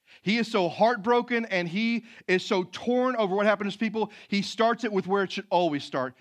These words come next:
confession. And you know what he confesses first? The greatness of God. Now think about that. How hard is that to confess the greatness of God when life is just falling apart for you?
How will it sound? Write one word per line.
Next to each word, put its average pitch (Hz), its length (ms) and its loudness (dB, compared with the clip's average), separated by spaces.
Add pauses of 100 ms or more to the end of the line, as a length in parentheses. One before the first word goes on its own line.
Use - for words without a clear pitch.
(160)
confession. 120 580 -4 (960)
And 165 140 0
you 170 60 0
know 202 80 2
what 240 100 2
he 240 60 0
confesses 226 480 -2
first? 233 420 -4 (640)
The 147 160 -4
greatness 143 400 -4
of 123 100 -10
God. 104 280 -8 (680)
Now 190 100 4
think 277 240 0
about 185 280 2
that. 147 180 0 (160)
How 311 280 4
hard 277 280 4
is 208 140 0
that 175 240 4
to 220 80 -4
confess 208 560 2 (180)
the 180 80 2
greatness 226 400 2
of 233 100 -2
God 170 360 4 (160)
when 202 180 2
life 233 300 4
is 196 100 -2
just 180 160 -4
falling 196 220 4
apart 170 280 0
for 147 120 -8
you? 104 160 -6